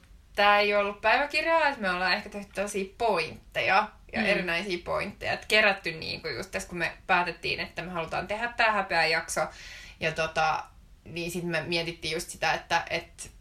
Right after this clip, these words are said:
Speaker 1: et pitäisikö taas, niinku, siinä, kun meillä oli se ulkonäköjakso, niin me tehtiin sitä ulkonäköpäiväkirjaa, niin nyt me päätettiin siihen, että ei pidetä, niinku, päiväkirjaa, vaan enemmän, niinku, kerätään silleen pointteihin
Speaker 2: Bullet
Speaker 1: asioita.
Speaker 2: journal.
Speaker 1: Niin.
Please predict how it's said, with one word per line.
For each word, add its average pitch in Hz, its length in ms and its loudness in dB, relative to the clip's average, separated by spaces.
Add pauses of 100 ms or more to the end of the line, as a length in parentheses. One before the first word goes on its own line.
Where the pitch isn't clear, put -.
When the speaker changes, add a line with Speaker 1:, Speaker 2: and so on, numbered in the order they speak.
(440)
Speaker 1:
et 185 140 0
pitäisikö 165 340 -2
taas, 180 340 4
niinku, 156 220 -6
siinä, 160 300 -4
kun 190 100 -14
meillä 151 140 -6
oli 190 60 -10
se 190 100 -10
ulkonäköjakso, 202 760 0
niin 147 120 -6
me - 60 -12
tehtiin 101 280 -6
sitä - 100 -10
ulkonäköpäiväkirjaa, 175 1160 0
niin 156 140 -10
nyt 165 120 -6
me 180 80 -8
päätettiin 165 440 -2
siihen, 165 360 -4
että 160 220 -4
ei 175 180 0 (100)
pidetä, 175 240 -4
niinku, 170 260 -8
päiväkirjaa, 175 840 2
vaan 160 160 2
enemmän, 170 220 -2
niinku, 175 160 -6
kerätään 170 640 2
silleen 151 240 -4
pointteihin 160 760 -4 (100)
Speaker 2:
Bullet 214 240 0
Speaker 1:
asioita. - 300 -4
Speaker 2:
journal. - 220 -12 (180)
Speaker 1:
Niin. 196 360 -2